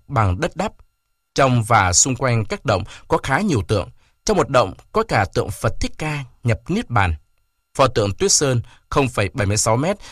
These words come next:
và Quan Âm Tống Tử cao không phẩy bảy mươi sáu mét. Ở đây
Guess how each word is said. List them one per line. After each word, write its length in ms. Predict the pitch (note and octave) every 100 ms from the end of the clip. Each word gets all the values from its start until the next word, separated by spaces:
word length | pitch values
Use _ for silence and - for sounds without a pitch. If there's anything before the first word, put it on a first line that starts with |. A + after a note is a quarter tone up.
| -
và 260 | A#2+ B2 A#2 -
Quan 160 | E3 E3
Âm 200 | D#3 D3 -
Tống 240 | C3+ F#3 A#3
Tử 320 | C3 F#2+ E2+ - _
cao 320 | C3+ B2 A#2 -
không 180 | F3 E3
phẩy 160 | A2
bảy 140 | A2+ F#2+
mươi 100 | G#2+
sáu 180 | A2
mét. 200 | C3 F#3 - - -
Ở 140 | - C3
đây 200 | E3+